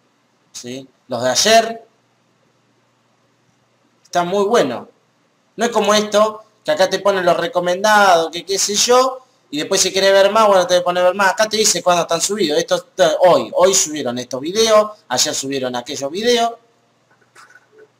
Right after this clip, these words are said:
Genial. La verdad que es muy buena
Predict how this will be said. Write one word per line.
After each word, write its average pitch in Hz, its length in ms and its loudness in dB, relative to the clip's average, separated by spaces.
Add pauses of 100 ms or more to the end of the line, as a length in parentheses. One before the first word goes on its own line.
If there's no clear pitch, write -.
(1000)
Genial. 170 440 -4 (500)
La 123 100 -4
verdad 185 240 -2
que 185 320 -6 (200)
es 214 440 -2 (1200)
muy 190 160 -2
buena 156 420 -2